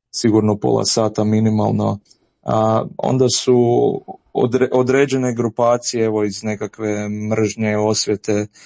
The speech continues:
dogodilo se da su spalili nekoliko crkava ili, ili oštetili crkve, ali eto, Bogu hvala, to je sad,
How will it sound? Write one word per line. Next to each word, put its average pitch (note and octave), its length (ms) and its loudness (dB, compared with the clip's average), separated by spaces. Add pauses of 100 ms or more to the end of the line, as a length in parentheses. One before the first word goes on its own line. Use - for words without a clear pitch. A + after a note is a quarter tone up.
(200)
dogodilo G#2+ 440 2
se - 140 -2
da G#2 100 -2
su - 180 -10
spalili G#2 640 0 (340)
nekoliko G2+ 500 0
crkava G#2 760 0
ili, G#2 480 0
ili G#2+ 300 -2
oštetili G2+ 640 0
crkve, G#2 500 -2 (520)
ali A2 380 0 (240)
eto, A2 300 0
Bogu A2 340 0
hvala, G#2+ 340 0
to G#2 140 -4
je A2+ 100 0
sad, G2+ 300 0